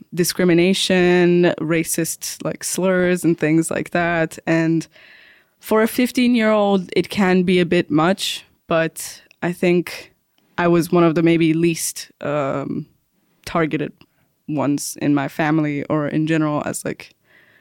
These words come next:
Iranians living here in Slovakia. However, it's not to say in any way, shape, or form that people are not racist or discriminatory.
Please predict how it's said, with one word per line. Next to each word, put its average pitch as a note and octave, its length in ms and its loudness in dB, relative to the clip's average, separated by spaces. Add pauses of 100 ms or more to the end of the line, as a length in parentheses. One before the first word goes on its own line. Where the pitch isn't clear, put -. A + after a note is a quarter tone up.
(200)
Iranians D3+ 640 0
living D3 320 -2
here - 220 -6
in - 140 -4
Slovakia. - 580 -8
However, F3+ 420 0
it's - 560 -2
not F3+ 300 0
to F#3 80 -2
say F3 200 0
in E3 80 4
any E3 160 4
way, E3 120 0
shape, E3+ 260 -6
or D#3 100 0
form D#3 260 -2
that C#3 140 -4
people D#3 460 -2
are D3+ 260 0
not D#3 280 0
racist D#3 440 -4
or D3+ 120 -4
discriminatory. D3 880 -2